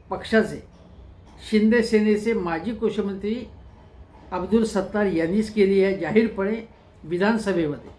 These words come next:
त्यांनी असंही सांगितलं की पशुधनाची, अ, ज्यांची नोंद नाही आहे, सगळ्या शेतकऱ्यांची नोंद नसते, नोंद केलेली नसते,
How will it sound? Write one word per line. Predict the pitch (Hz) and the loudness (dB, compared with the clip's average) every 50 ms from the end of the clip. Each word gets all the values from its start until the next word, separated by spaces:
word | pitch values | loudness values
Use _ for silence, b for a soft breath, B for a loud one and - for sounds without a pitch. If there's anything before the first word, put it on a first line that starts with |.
| _ _ - - - _ _ - - - - - - - - _ - - - - - - - - - - | _ _ -20 -20 -20 _ _ -20 -20 -20 -20 -20 -20 -20 -20 _ -20 -20 -20 -20 -20 -20 -20 -20 -6 0
त्यांनी | - 262 269 277 | 2 4 6 6
असंही | 240 220 220 - 294 302 247 | 6 4 2 2 0 0 2
सांगितलं | 220 262 254 254 269 226 240 277 269 220 | 2 2 2 0 -2 -2 -2 -2 -2 -2
की | 254 269 | -4 -6
पशुधनाची, | 226 - 214 190 190 - 269 226 233 220 240 247 233 220 - 247 247 247 226 - - - - - - - - - - - - - - - - - - - - - - - - - - - - | -6 -4 -6 -6 -4 -4 0 2 4 4 4 2 0 -2 -2 -4 -4 -4 -6 -8 -12 -18 -20 -20 -20 -20 -20 -20 -20 -20 -20 -20 -20 -20 -20 -20 -20 -20 -20 -20 -20 -20 -20 -20 -20 -8 -4
अ, | 185 185 185 180 180 | -2 -2 0 0 -2
ज्यांची | 175 170 170 208 202 196 196 - 247 240 220 | -2 2 2 2 2 2 0 -2 0 0 2
नोंद | 190 202 247 294 277 226 | 2 2 2 2 2 2
नाही | 180 151 | 0 -2
आहे, | 131 127 - - - - - - - - - - - - - - - - - - - - - - - - - | -4 -8 -12 -16 -20 -20 -20 -20 -20 -20 -20 -20 -20 -20 -20 -20 -20 -20 -20 -20 -20 -20 -20 -20 -14 0 4
सगळ्या | 226 220 240 262 254 254 | 6 6 6 6 4 2
शेतकऱ्यांची | 240 220 220 - 254 247 247 220 226 247 | 2 2 2 0 -2 -2 -2 -2 -2 0
नोंद | 233 220 233 254 254 240 220 | 0 2 2 2 0 0 0
नसते, | 208 208 - 247 233 | 0 -2 -2 0 0
नोंद | 220 220 226 233 214 | 2 2 0 0 2
केलेली | - 220 208 220 226 226 | 2 4 6 6 4 4
नसते, | 226 214 - - - 214 208 208 - | 2 -2 -2 -2 -4 -4 -4 -4 -6